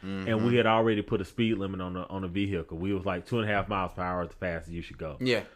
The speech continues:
Speaker 1: And, and, and a, and a cop pulled over that car at, I think I gave the wrong speed back then. I, I wanna say he rode a bike,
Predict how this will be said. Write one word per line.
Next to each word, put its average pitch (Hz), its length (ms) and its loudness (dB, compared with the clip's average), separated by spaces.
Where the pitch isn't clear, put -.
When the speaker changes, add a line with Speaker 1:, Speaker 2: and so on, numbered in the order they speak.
Speaker 1:
And, 120 220 2
and, 120 340 2
and 113 200 0
a, - 60 -8
and 107 240 2
a 98 80 -2
cop - 380 4
pulled 107 280 6
over 98 200 2
that 90 200 -4
car 90 360 -2
at, 85 360 -6
I 98 80 -2
think 113 160 2
I 107 40 0
gave 95 200 0
the 90 60 -2
wrong 90 180 -2
speed 85 260 -6
back 78 180 -8
then. 82 160 -6
I, 85 100 -4
I - 100 -8
wanna 95 200 -4
say 95 140 -2
he 101 80 0
rode 107 200 4
a 101 40 2
bike, 92 380 0